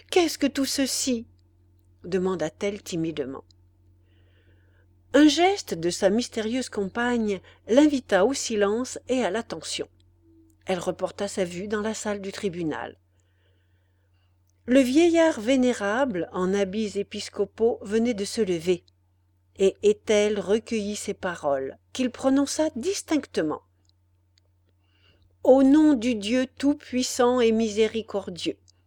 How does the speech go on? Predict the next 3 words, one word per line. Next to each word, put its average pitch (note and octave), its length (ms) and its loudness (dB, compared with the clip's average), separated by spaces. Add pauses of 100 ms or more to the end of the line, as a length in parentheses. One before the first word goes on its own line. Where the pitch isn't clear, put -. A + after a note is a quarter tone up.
(500)
moi, A3+ 340 -2 (720)
Pamphile B3 880 0
Eleuther, A#3+ 760 4